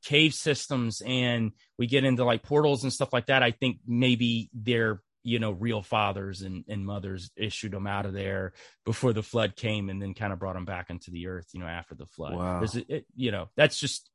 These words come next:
Speaker 1: a theory. I'm not saying it's, it's the truth, but it's, it's one of the running theories that goes around in these circles. So,
Speaker 2: Okay.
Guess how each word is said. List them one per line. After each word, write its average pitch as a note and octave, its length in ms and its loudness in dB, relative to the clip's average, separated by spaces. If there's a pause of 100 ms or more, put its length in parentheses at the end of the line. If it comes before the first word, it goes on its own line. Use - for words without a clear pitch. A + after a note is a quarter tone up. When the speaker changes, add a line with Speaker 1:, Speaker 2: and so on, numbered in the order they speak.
Speaker 1:
a A2+ 60 0
theory. G2 540 0
I'm - 440 -10
not F#2+ 60 -4
saying G#2+ 260 2
it's, G#2 180 -4
it's A2 160 -8
the G#2 120 -6
truth, A#2+ 460 -2
but A#2 120 4
it's, - 200 -2
it's C3 200 2
one C3 180 4
of A#2 60 2
the A#2 100 -2 (100)
running B2 360 4
theories G#2+ 380 -2
that G2+ 140 -2 (140)
goes G#2 180 0
around G2+ 200 -2
in F#2+ 80 -4
these F#2 120 -8
circles. - 640 -8
So, - 200 -6
Speaker 2:
Okay. A#2 400 4